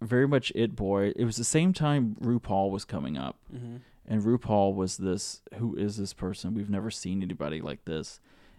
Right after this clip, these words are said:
Speaker 1: There were a lot of people coming out of, and not long after that, 'cause the mid nineties, it was the Club Kids. Um, there was a lot happening in New York, and I think he benefited from that.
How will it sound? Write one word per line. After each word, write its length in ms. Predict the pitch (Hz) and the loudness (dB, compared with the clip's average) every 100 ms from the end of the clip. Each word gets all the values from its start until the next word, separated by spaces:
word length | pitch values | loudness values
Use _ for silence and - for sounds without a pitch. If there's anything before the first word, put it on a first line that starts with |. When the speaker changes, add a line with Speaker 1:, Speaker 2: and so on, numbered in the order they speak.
| - - - | -20 -12 0
Speaker 1:
There 120 | 110 | 2
were 60 | 98 | 4
a 80 | |
lot 300 | 98 92 92 | 4 4 4
of 60 | 107 | 2
people 260 | 123 - - | 0 -2 -2
coming 340 | 110 98 95 | -2 0 0
out 180 | 92 90 | -2 -2
of, 180 | 90 - | -6 -4
and 140 | 110 | 0
not 200 | 101 78 | 2 2
long 240 | 104 104 104 | 0 2 0
after 280 | 104 110 104 | -2 -2 0
that, 280 | 101 101 | 0 -2
'cause 140 | - 107 | -4 -4
the 100 | 110 | 0
mid 160 | 107 | 2
nineties, 500 | 113 101 101 101 104 | 2 2 0 -2 -2
it 160 | 98 92 | -4 -2
was 340 | 98 95 - | -4 -4 -6
the 200 | - 92 | -6 -6
Club 300 | - - 101 - | -6 -6 -6 -4
Kids. 480 | 85 90 - - - - _ _ - - _ _ - | -4 -4 -8 -18 -20 -20 _ _ -20 -20 _ _ 0
Um, 180 | 110 | 2
there 100 | 110 | 4
was 100 | 107 | 4
a 60 | 104 | 2
lot 320 | 98 101 110 | 4 4 4
happening 500 | 117 110 107 95 101 - | 2 0 0 0 -2 -4
in 160 | 110 104 | -2 0
New 120 | 104 | 2
York, 400 | 90 82 67 - | 0 -2 -4 -6
and 80 | 82 | -6
I 80 | - | -4
think 180 | 104 | -6
he 100 | - | -4
benefited 520 | 107 82 87 90 90 - | -4 -4 -6 -6 -8 -6
from 160 | - | -6
that. 240 | 87 87 | -4 -4